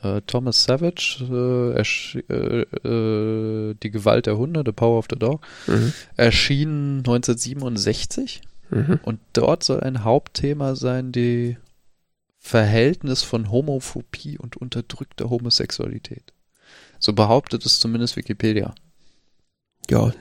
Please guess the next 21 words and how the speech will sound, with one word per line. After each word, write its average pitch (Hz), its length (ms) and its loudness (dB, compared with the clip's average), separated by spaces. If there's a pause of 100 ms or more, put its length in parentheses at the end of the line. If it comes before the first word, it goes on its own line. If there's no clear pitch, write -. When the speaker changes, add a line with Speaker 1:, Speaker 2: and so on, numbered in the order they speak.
(140)
Speaker 2:
das, - 320 -4 (800)
das - 440 -2 (320)
ist - 180 4
ja 120 100 8
auch 120 180 0
ein, 117 180 6 (580)
ein 120 340 4
Thema 139 500 4
des 117 180 0
Films, 143 380 4
aber - 200 2
es 107 80 4
ist - 220 2
halt 123 300 4 (880)
Speaker 1:
Und 117 240 -8
würde 143 240 6
sich 127 320 0
da 127 460 6
eben 120 840 -2 (580)
Themen 120 540 2
von, 107 340 -2